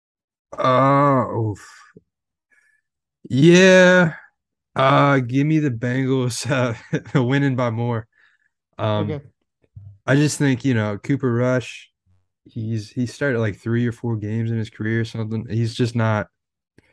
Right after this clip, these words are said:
Speaker 1: he's not gonna get it done. They're gonna load the box, and what's his ass is gonna throw for, like, four hundred yards 'cause he threw four picks last week. So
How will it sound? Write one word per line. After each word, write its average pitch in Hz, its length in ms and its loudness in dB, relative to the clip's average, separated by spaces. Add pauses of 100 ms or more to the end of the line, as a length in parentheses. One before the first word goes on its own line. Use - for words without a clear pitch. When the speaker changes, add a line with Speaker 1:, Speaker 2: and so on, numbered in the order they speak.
(140)
Speaker 1:
he's 139 100 -6
not 180 140 6
gonna 175 160 8
get 160 120 6
it 131 140 4
done. 113 280 2
They're 101 100 -4
gonna 123 220 -2
load 123 280 0
the 127 80 -4
box, 117 540 -4 (140)
and 110 460 -4 (520)
what's 123 240 0
his 117 140 0
ass 113 280 2
is 107 100 -8
gonna 110 220 -4
throw 113 280 -2
for, 113 140 -6
like, 107 180 -2
four 113 220 -4
hundred 107 200 -4
yards 104 400 -6
'cause 104 240 -8
he 110 140 -6
threw 107 220 -4
four 107 240 -6
picks 104 320 -6
last 101 280 -8
week. 98 240 -8
So 101 300 -8